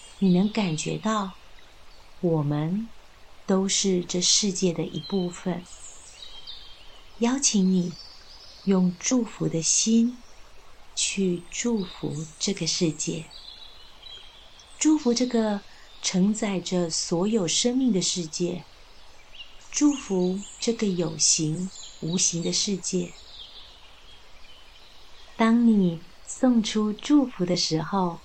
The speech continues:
你就想象你把刚刚收到的光与爱放送出去，给这个世界。在祝福中，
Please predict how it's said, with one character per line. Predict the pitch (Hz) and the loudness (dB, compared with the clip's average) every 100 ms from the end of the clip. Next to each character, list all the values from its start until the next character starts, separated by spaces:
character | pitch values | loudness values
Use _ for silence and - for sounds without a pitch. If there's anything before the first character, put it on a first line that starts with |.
| - - - - - - - | -18 -20 -20 -18 -18 -18 -2
你 | 196 | 4
就 | 247 294 | 4 4
想 | - 185 | 2 0
象 | 156 - 254 240 214 196 - - - - - | 0 2 4 4 0 -4 -12 -20 -20 -20 -4
你 | 190 214 | 2 2
把 | 190 | 2
刚 | 160 - 240 277 | 0 0 2 2
刚 | 277 269 277 285 | 4 2 2 -2
收 | - 208 208 | 0 2 2
到 | 214 | 0
的 | 196 185 | -2 -4
光 | - 226 233 247 254 - - - | 2 4 4 0 -4 -8 -16 -8
与 | 156 151 - | -2 -2 -2
爱 | 220 208 170 170 - - - - - - - - | -2 -2 -2 -6 -16 -20 -20 -20 -18 -18 -18 -6
放 | - 302 262 | 2 4 4
送 | 226 208 190 | 4 2 2
出 | - 185 | 2 2
去， | 180 - 185 - - - - - - - | 4 2 2 0 -8 -20 -20 -20 -10 -2
给 | 170 | -2
这 | 170 202 | 0 0
个 | 190 | 0
世 | - 180 | 0 0
界。 | 165 - 175 180 - - - - - - - - - - - - - - - - - - - - - - - - - - - - - - | 0 0 -2 -2 -12 -20 -20 -20 -20 -20 -20 -20 -20 -20 -18 -18 -16 -18 -18 -20 -20 -20 -20 -20 -18 -16 -16 -16 -18 -18 -18 -16 -16 -8
在 | - 208 202 | 2 4 2
祝 | 185 226 | 2 0
福 | 214 185 | 2 0
中， | 156 214 220 233 | 2 2 4 2